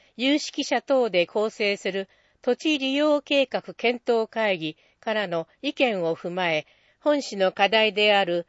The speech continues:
中間人口、昼間の人口、中間人口の増加を図り、持続的な発展を遂げるため、業務系の用途に重点を置いた土地利用を図ることとした。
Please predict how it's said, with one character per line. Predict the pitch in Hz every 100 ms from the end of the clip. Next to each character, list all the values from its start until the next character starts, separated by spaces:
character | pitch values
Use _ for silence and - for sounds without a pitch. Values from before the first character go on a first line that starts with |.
| _
中 | - 285
間 | - 294 285
人 | 247 269 240
口、 | - 156 139 - _ _ _
昼 | - 196 208
間 | 190
の | 180 170
人 | 143 165 156
口、 | - 156 135 - _ _ _ _ _
中 | - 294
間 | - 302 294
人 | 269 302 277
口 | 196 180 165
の | 160 147
増 | 208 226
加 | - 214
を | 202
図 | 175 190 214 196
り、 | 156 - _ _ -
持 | 202
続 | 285 -
的 | - 302 277
な | 277
発 | 233 233 _
展 | - 247 233
を | 240
遂 | - 220
げ | 254
る | 208
た | - 160
め、 | 165 170 _ _ _ -
業 | 214 277
務 | 269
系 | - 262 247
の | 247 240
用 | 269 269
途 | - 208
に | 196 180
重 | 226 247
点 | 277 254 202
を | 175 165
置 | 190
い | 190
た | 190 190 _ _
土 | 220
地 | - 277
利 | 320
用 | 302 254 196
を | 190
図 | 170 - 285
る | 233
こ | - 175
と | - 214
と | 95
し | - -
た。 | 101